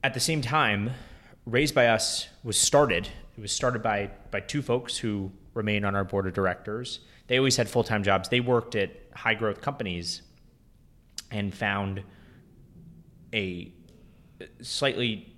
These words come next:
slightly different problem set, but linked to the same phenomenon, that there was all this energy at companies, uh, among employees to, to do good.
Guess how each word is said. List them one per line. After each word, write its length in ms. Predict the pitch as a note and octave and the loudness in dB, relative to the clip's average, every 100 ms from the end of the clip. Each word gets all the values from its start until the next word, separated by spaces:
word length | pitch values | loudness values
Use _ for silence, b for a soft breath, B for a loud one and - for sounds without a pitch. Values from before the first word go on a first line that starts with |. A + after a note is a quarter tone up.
| - | -16
slightly 320 | - B2 C3 | -8 -4 -4
different 440 | A2+ C3+ C3 B2+ - - | -2 -2 0 -2 -4 -14
problem 520 | - C3 C3+ B2 G#2 G2+ | 0 2 4 2 2 0
set, 440 | - F#2 - - | 0 -2 -4 -6
but 280 | G2 - - | -6 -6 -14
linked 320 | A#2+ A2+ G2+ - | -6 -4 -4 -8
to 100 | G#2 | -6
the 280 | G2 F2+ - b b b - | -6 -6 -10 b b b -14
same 360 | - A2+ G#2+ G2 | -4 -2 0 -2
phenomenon, 880 | - G2 G2+ G#2 F2 D#2+ D#2+ E2 F2+ - G2+ | -2 2 4 4 0 -4 -6 -12 -16 -18 -4
that 360 | F#2 F#2 - B B - | -2 -2 -6 B B 0
there 120 | A2+ | 2
was 160 | G#2+ A2 | 4 4
all 140 | A#2+ | 4
this 240 | G#2 - - | 2 -4 -2
energy 680 | B2 D3+ B2 F2+ B1 F#2 - - - | -2 -2 -6 -8 -10 -14 -20 -12 -6
at 220 | F2 - | -6 -2
companies, 680 | B2+ B2 D2 D2+ - - - - - b b - - - | -4 -2 -4 -6 -6 -6 -8 -18 -20 b b -20 -14 -8
uh, 80 | - | -6
among 280 | - G#2 G2+ | 0 4 4
employees 560 | F#2 - F3+ F#2+ F2 - | 2 2 4 4 0 -4
to, 180 | - F#2+ - | -6 -10 -10
to 100 | - | -6
do 160 | G2+ A2+ | -2 2
good. 360 | D#3+ F#3+ - | 2 0 -2